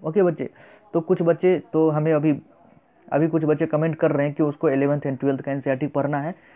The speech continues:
देखते हैं, ज़्यादा बच्चा और होगा तो हम उसको लाइव पढ़ाएंगे बच्चे, लाइव। तो आपको यदि किसी बच्चे को इलेवेंथ, ट्वेल्थ का एनसीईआरटी अच्छे से पढ़ना है, नॉलेज लेना है, तो बच्चे हम हिंदी में सभी को अच्छे से पढ़ाएंगे,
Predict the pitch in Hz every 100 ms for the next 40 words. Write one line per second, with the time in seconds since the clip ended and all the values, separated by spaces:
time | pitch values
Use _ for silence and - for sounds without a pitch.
0 | _ _ 131 143 185 175 147 147 147 147
1 | 143 143 143 143 143 135 131 196 202 131
2 | 127 190 196 131 127 120 113 120 123 120
3 | - - - - - _ - - - _
4 | - - - 175 151 160 156 151 156 -
5 | _ 151 143 147 139 147 - 113 - _
6 | _ 131 151 147 156 143 147 147 143 151
7 | 143 143 151 143 143 143 160 185 139 139
8 | 135 139 135 143 147 160 - - - -
9 | - 143 170 156 131 147 160 170 170 160
10 | 147 160 170 175 - _ _ _ _ _
11 | _ _ _ _ _ _ 147 147 196 175
12 | - 147 147 160